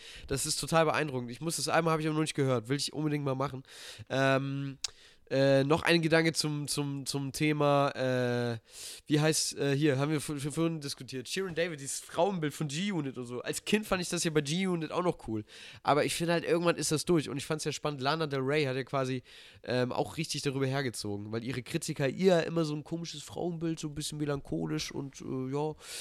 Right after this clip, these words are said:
vorwerfen. Und sie hat gemeint, ja, ist doch immer noch besser, als wenn sich ja immer alle halbnackt ausziehen. Was machen die denn für die Frauen?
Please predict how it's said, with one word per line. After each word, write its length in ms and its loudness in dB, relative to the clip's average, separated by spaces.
vorwerfen. 540 4
Und 120 -8
sie 100 -2
hat 80 -10
gemeint, 200 -2
ja, 80 0
ist 140 -2
doch 60 -2
immer 100 0
noch 120 4
besser, 240 2
als 120 0
wenn 140 0
sich 80 0
ja 80 0
immer 180 0
alle 240 4
halbnackt 420 -2
ausziehen. 440 0
Was 100 -4
machen 220 -2
die 100 -2
denn 100 -2
für 140 -12
die 80 -4
Frauen? 280 -6